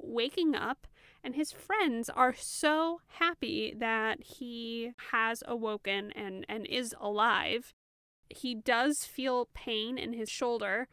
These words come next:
where he was pierced by one of the Nine's swords, and he can't feel his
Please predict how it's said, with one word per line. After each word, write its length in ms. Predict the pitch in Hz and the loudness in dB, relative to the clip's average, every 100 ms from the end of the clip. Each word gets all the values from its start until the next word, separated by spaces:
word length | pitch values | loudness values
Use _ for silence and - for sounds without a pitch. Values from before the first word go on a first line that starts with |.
| _ - | _ -6
where 200 | 220 220 | -4 -2
he 120 | 226 | -4
was 200 | 226 - | -6 -8
pierced 680 | - - 240 240 - - - _ _ _ | -14 -8 -6 -6 -6 -10 -12 _ _ _
by 300 | 247 233 208 | -12 0 2
one 220 | 202 202 202 | 2 2 0
of 140 | 196 | -2
the 80 | 202 | -2
Nine's 760 | 190 180 190 190 202 214 - - | -2 -2 -2 -2 -6 -6 -10 -10
swords, 960 | - - 214 208 226 285 294 - - - _ _ _ | -8 -4 -4 -2 -2 -4 -4 -8 -8 -14 _ _ _
and 160 | 226 233 | -6 -2
he 140 | 254 | -2
can't 400 | - 285 339 - | -2 -4 -4 -10
feel 300 | - 269 277 | -4 0 2
his 180 | 269 | 2